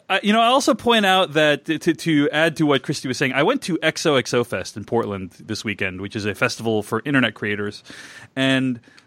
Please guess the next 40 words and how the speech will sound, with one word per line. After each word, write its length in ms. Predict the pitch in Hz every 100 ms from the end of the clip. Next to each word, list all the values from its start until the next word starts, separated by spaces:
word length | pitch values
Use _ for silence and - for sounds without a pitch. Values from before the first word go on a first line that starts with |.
| _ -
so 260 | 156 - 214
one 160 | 180 247
of 80 |
the 220 | 208 175 147
creators, 400 | 180 170 131 113
the, 180 | 123 -
the, 380 | 123 131 123 120
uh, 160 | 117 110
creator 480 | - 160 165 165 147
of 220 | 127 120
the 80 | 113
comic 340 | - 139 123
Shen 560 | - - 185 156 92 90
online, 520 | 107 104 107 92 92
very 200 | 113 117
popular, 460 | - 95 104 104 - - - - - -
uh, 240 | 117 117 107
he 200 | 147 147
had, 140 | 160
he 160 | 143 165
put 180 | - 185
a 60 |
saying 360 | - 196 180 147
on 80 | 135
the 80 |
board 240 | 127 135 120
during 220 | 123 120
his 80 | 110
presentation. 560 | 117 113 117 110 107
He 80 | 101
said, 320 | 101 110 101 - - - -
um, 400 | 113 113 104 98 _ - _ _
s-, 280 | - - -
uh, 500 | 143 127 120 110 107 - - _ 131
"Smart 400 | - 175 240 262
people 260 | 247 247 202
learn 180 | 196
from 120 | 196 165
their 100 | 160
mistakes. 680 | 143 - 143 143 - -